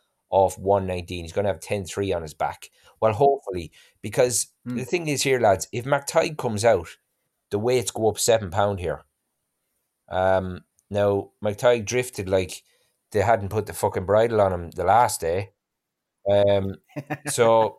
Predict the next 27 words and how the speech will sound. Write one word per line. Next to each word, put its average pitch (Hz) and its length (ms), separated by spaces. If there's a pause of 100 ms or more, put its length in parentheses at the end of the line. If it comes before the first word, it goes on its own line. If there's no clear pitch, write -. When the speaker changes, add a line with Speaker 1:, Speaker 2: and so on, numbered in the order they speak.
(140)
Speaker 1:
y-, 131 240
y-, 127 60
but 117 280
it's 110 200
a 117 40
si-, - 280
similar 135 360
sort 110 220
of 98 80
outfit. 98 300
You 90 120
don't 107 160
know 92 60
whether 92 340
they're 90 100
gonna 92 200
turn 92 260
up, 82 160
and 78 120 (440)
they'll 90 120
be 90 120
keen 98 240
to 90 80
turn 90 240
up 85 160
with, 85 200
with 87 200